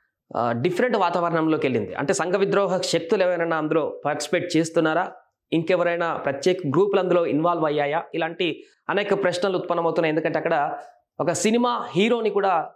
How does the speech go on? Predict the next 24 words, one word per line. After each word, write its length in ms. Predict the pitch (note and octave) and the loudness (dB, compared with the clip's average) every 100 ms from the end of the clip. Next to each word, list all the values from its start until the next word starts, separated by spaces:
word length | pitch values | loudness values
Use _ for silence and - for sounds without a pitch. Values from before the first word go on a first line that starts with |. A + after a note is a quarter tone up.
| _ _ - | _ _ -2
తాజాగా 320 | D#3+ E3+ D#3+ | 0 2 0
మట్టు 240 | D3 D3 | -2 -2
పెట్టినటువంటి 520 | D#3+ D3 C#3 C3 C3+ C3 | -2 -2 -2 -4 -4 -4
పరిస్థితి. 420 | A#2+ - A2 - | -6 -6 -12 -14
ఒకసారి 280 | - B2+ A#2+ - | -6 -4 -4 -2
పూర్తిగా 420 | G#3+ G#3 F3+ D3 - | 0 2 2 0 0
ఆ 80 | |
వార్తల్ని 600 | C3 C3 - D3+ C#3 B2 - _ - | 0 0 0 -2 -2 -4 -12 _ -8
చూసేటువంటి 380 | D3+ D3+ C#3 B2 | -2 0 2 0
ప్రయత్నం 340 | B2 B2 B2 B2+ | -2 -4 -2 -2
చేద్దాం. 180 | G3+ | 0
ఇంకొకటి, 360 | F3 F3+ F3+ G#3 | 0 2 2 2
హసీనాని 1160 | F3+ G3 G3 G3 - - - - - _ E3 G3+ | 2 2 0 0 -6 -14 -20 -20 -20 _ 2 4
ఆమె, 440 | F3+ F#3 F3 D#3 - - | 2 2 2 0 -6 -4
ఆ, 160 | D3 C3+ | 0 0
బ్రిటన్కి 420 | C3 F3 G#3+ G3+ | 0 -2 0 2
నిన్న 200 | G3 F3 | 2 2
రిక్వెస్ట్ 360 | D#3 F#3 E3+ E3 | 2 2 0 0
పెట్టుకున్నారు 400 | - D#3 D3+ F3 | 0 0 2 2
అక్కడికి 400 | D#3+ D3+ D3 C3+ | 2 0 2 2
రావడానికి 480 | C3+ D3 C#3 C#3 | 2 2 0 -4
శరణార్థిగా, 560 | F#3+ C#3 C3+ C3 C3+ F3 - | -2 0 0 0 0 0 0
ఆ, 60 | B2+ A#2+ A#2+ A#2 - G#2+ | 0 0 -2 -6 -8 -6
అక్కడికి 500 | A#2+ C#3 C3 A#2 | -2 0 0 -2